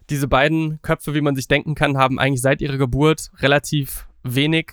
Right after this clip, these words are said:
Privatsphäre, <laughs> weil sie permanent zu zweit sind. <laughs> In der Regel streiten sich auch beide Köpfe eines Ettins, äh, permanent. Also es gibt eigentlich, ja,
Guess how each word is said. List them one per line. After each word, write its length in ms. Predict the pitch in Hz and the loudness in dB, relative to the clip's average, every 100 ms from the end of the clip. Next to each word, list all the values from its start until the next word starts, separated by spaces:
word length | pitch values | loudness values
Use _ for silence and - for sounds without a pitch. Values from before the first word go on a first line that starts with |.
| - | -12
Privatsphäre, 720 | - 127 143 - 156 156 180 | -4 0 -2 -2 -4 -2 -4
<laughs> 120 | 165 | -4
weil 180 | 147 131 | -2 -2
sie 100 | 123 | -2
permanent 340 | 131 139 127 131 | -2 0 0 -4
zu 80 | - | -8
zweit 360 | - 123 120 | -2 -2 -2
sind. 280 | - 147 - - - - - - | -2 -2 -4 -8 -10 -14 -4 -2
<laughs> 340 | - 180 - - - - _ | 0 -2 -6 -16 -16 -18 _
In 160 | 160 180 | 0 4
der 160 | 170 147 | 4 4
Regel 460 | 180 175 180 - - | 2 2 2 0 -6
streiten 440 | - - 135 156 160 | -8 0 0 2 -2
sich 200 | - - | -2 0
auch 200 | 151 - | 0 0
beide 260 | 131 139 143 | 0 0 0
Köpfe 320 | 165 - - | -2 -2 -4
eines 220 | 131 131 | -2 -4
Ettins, 440 | - - 165 165 - | -4 -4 -4 -4 -6
äh, 180 | - 127 | -6 -2
permanent. 640 | - 135 127 131 175 - | 0 2 2 0 -2 -6
Also 160 | 135 120 | -6 -6
es 120 | - | -4
gibt 180 | 135 - | -6 -2
eigentlich, 440 | 127 131 131 - 127 | -2 -2 -4 -6 -6
ja, 240 | 127 | -4